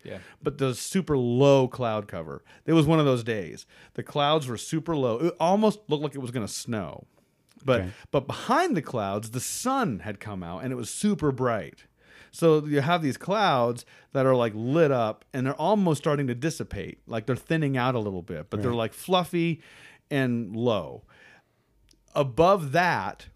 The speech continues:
Speaker 2: was this shadow of what I thought was initially a plane, you know, because,
Speaker 1: Mm-hmm.
Speaker 2: you know, you have your, you're accessing your database,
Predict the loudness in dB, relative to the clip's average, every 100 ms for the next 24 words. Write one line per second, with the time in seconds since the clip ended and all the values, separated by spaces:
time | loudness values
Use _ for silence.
0 | _ 0 2 2 -2 -4 -2 -4 -2 0
1 | 0 -4 -6 -16 -20 _ _ _ 0 2
2 | 4 4 4 2 2 2 0 -2 -2 -4
3 | -4 -6 -4 -4 -4 -4 -4 -12 -18 _
4 | _ _ _ -8 -6 -4 -8 -8 -4 -2
5 | 0 -2 -2 -2 0 -2 0 -2 -2 -6
6 | -4 0 0 0 -4 -2 -2 0 2 0
7 | -2 -4 -8